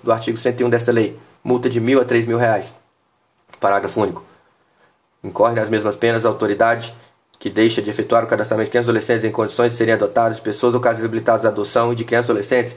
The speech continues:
em regime de acolhimento institucional ou familiar. Duzentos e cinquenta e oito B. Deixar o médico, enfermeiro ou dirigente de estabelecimento de atenção à saúde gestante de efetuar imediato encaminhamento à autoridade judiciária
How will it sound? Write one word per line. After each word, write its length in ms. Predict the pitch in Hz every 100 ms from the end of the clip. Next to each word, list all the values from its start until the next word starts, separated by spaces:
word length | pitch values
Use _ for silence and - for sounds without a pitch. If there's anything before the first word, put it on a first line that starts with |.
| -
em 100 | -
regime 320 | 156 127 139 131
de 80 |
acolhimento 380 | 123 127 120 117
institucional 540 | - 117 113 117 107 -
ou 140 | 110
familiar. 600 | - 107 101 98 85 - - _ _ _ _
Duzentos 60 | 104
e 40 |
cinquenta 260 | 104 120 117
e 20 |
oito 140 | 113 107
B. 220 | 110 - - - _ _ -
Deixar 340 | - 117 120
o 40 |
médico, 300 | 113 117 113
enfermeiro 400 | 113 104 98 120
ou 60 | 135
dirigente 280 | 135 123 120
de 40 |
estabelecimento 420 | 123 117 117 120 120
de 40 |
atenção 300 | 120 117 117
à 40 | 113
saúde 340 | 113 110 110
gestante 400 | 107 101 117 110
de 40 |
efetuar 340 | 113 107 117 110
imediato 460 | 107 101 120 120
encaminhamento 520 | 117 117 113 110 110 110
à 20 |
autoridade 400 | 113 104 107 104
judiciária 480 | 98 113 117 117